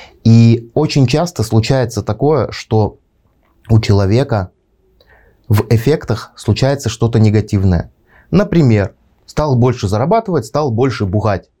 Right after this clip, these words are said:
Или стал больше зарабатывать, стал больше есть. Или, э, сбросил лишний вес, стал такой красивый или такая красивая, начали рушиться семейные отношения. Вот этих скрытых эффектов негативных очень много.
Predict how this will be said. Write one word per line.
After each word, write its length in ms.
Или 180
стал 260
больше 320
зарабатывать, 540
стал 220
больше 340
есть. 320
Или, 360
э, 500
сбросил 480
лишний 360
вес, 340
стал 280
такой 280
красивый 520
или 200
такая 360
красивая, 640
начали 340
рушиться 420
семейные 440
отношения. 500
Вот 300
этих 380
скрытых 540
эффектов 600
негативных 800
очень 320
много. 420